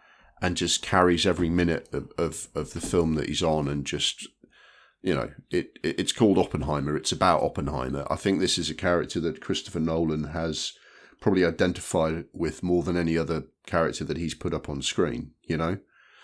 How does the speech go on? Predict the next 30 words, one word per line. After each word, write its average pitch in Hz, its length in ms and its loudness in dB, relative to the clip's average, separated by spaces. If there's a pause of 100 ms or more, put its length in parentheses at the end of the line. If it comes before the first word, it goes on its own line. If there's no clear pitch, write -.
(360)
And 85 440 2 (300)
he - 220 -4
just, - 260 -10
he - 80 -12
just - 220 -4
does 73 160 -4
everything, 73 300 -4
doesn't 76 280 -4
he? 71 140 -8
And 87 120 0
he, 85 200 0
and 90 100 -2
he, 82 180 0
it's, - 220 -4
it's, - 220 -4
it's - 180 -6
great - 240 4
screen 90 300 2
acting, 69 320 -2
'cause - 140 -4
sometimes 76 380 -4
he's 80 120 -8
just 78 160 -10
doing 76 180 -2
it 73 80 -2
with 69 140 -6
his 71 100 -4
eyes, 76 420 -2
you 71 100 -4
know? 76 160 -4